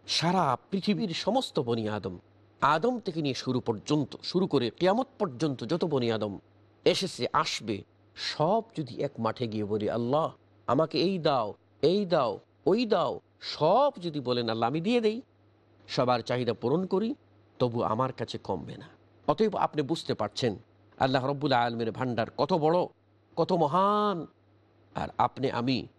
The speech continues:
কত অসহায়। আনতুমুল ফুকারা ইলাল্লাহ, তোমরা হলে আল্লাহর কাছে অসহায়, দরিদ্র, তোমাদের সাহায্যের প্রয়োজন। আল্লাহু হুয়াল গনি, আল্লাহ রব্বুল আলামিন সকল অভাব শূন্য,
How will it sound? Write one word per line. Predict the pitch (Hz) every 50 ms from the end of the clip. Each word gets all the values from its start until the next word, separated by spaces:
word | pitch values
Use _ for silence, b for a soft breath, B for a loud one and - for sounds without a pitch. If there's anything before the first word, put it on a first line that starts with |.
| _ _ _ -
কত | - - - -
অসহায়। | - 135 127 - - 117 - 107 85 71 - - _ _ _ _ _ _ -
আনতুমুল | - 208 240 240 220 214 202 190 170 - - 196 185 175 165 160 143 131 123 - -
ফুকারা | 147 131 - - 120 123 120 131 151 190 202 196 190 180 170 160 151 147 135 - -
ইলাল্লাহ, | 117 127 113 107 98 101 101 117 117 104 - - - - - _ _ _ _ _ _ _ _ _ _ -
তোমরা | 202 226 214 202 165
হলে | 160 160 147 143
আল্লাহর | - 135 120 113 117 123 120
কাছে | - - 120 - - 113 87 - - _ _ _ -
অসহায়, | 117 127 - - 175 - - 131 - - - - _ _ _ _ _ _ _ - -
দরিদ্র, | - - 139 139 175 175 165 180 196 156 - - - _ _ _ _ _ _ _ _
তোমাদের | - 165 190 208 208 233
সাহায্যের | 151 - - - - 117 104 90 110 107 -
প্রয়োজন। | - - - - - - - - _ _ _ - - _ _ _ _ _ _ _ - _ _ -
আল্লাহু | - 143 127 117 117 131 170 190 180 175 165 151
হুয়াল | 143 160 160 156 156 143 127 120
গনি, | 107 - 190 254 277 254 185 135 - _ _ _ _ _ _ _ _ _
আল্লাহ | 131 131 127 127 110 120
রব্বুল | 117 107 95 117 110 107
আলামিন | 107 113 113 110 113 107 110 107 98 - - _ _ _ _ -
সকল | - - - 170 - - 180 156 127 - -
অভাব | 131 123 147 151 127 -
শূন্য, | - - 143 123 120 120 117 90